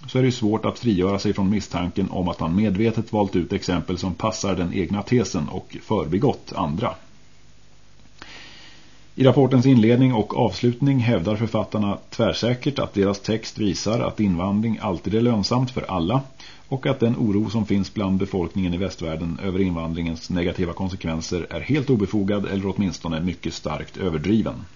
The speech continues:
Ingenting av det ovanstående lyckas man dock på ett trovärdigt sätt bevisa. Faktum är att, eh, man knappt ens försöker.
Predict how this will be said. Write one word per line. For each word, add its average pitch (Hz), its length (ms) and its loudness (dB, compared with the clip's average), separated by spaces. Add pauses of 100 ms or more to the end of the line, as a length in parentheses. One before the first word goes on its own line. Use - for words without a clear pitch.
(1200)
Ingenting 139 500 6
av 120 80 6
det 123 80 6
ovanstående 110 680 4
lyckas 101 340 -2
man 110 120 2
dock 92 200 -2
på 104 80 -2
ett 95 80 -4
trovärdigt 87 420 -2
sätt - 300 -8
bevisa. 87 580 0 (540)
Faktum 127 380 2
är 120 120 4
att, 120 320 -4
eh, 104 200 4
man 101 160 0
knappt 95 280 -2
ens 80 180 -2
försöker. - 600 -4